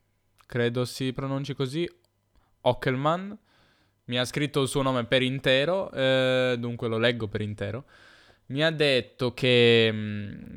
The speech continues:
che ascolta il mio podcast, che gli è piaciuto molto l'episodio sull'essere introversi. Dice che anche lui si sente così,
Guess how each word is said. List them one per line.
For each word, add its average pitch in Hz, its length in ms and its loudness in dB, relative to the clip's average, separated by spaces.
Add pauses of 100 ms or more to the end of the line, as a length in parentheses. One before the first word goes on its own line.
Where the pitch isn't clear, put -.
che - 100 -6
ascolta 107 320 -2
il 113 80 -2
mio 117 120 0
podcast, 208 440 2
che 151 160 2
gli 139 80 0
è 151 60 0
piaciuto 165 360 -2
molto 156 280 0
l'episodio 127 560 0
sull'essere 120 760 0
introversi. 107 760 0
Dice 110 280 -4
che 131 120 0
anche 170 240 0
lui 185 160 0
si 151 120 -10
sente 131 380 0
così, 175 500 0